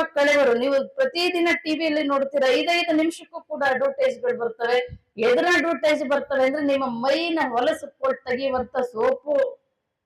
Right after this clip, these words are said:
ಶಾಂಪುಗಳ ಅಡ್ವರ್ಟೈಸ್ ಇರುತ್ತೆ ವಿನಃ ಮನಸ್ಸಿನ ಮೈಲ್ಗೆಯನ್ನ ಕಳೀತಕ್ಕಂಥ ಒಂದು ಅಡ್ವರ್ಟೈಸ್‌ಗಳನ್ನು ನಾವು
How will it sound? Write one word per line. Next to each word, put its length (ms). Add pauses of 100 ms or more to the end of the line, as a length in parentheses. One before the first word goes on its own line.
(140)
ಶಾಂಪುಗಳ 640
ಅಡ್ವರ್ಟೈಸ್ 460
ಇರುತ್ತೆ 400
ವಿನಃ 260 (500)
ಮನಸ್ಸಿನ 500
ಮೈಲ್ಗೆಯನ್ನ 640 (120)
ಕಳೀತಕ್ಕಂಥ 600 (100)
ಒಂದು 260
ಅಡ್ವರ್ಟೈಸ್‌ಗಳನ್ನು 840
ನಾವು 440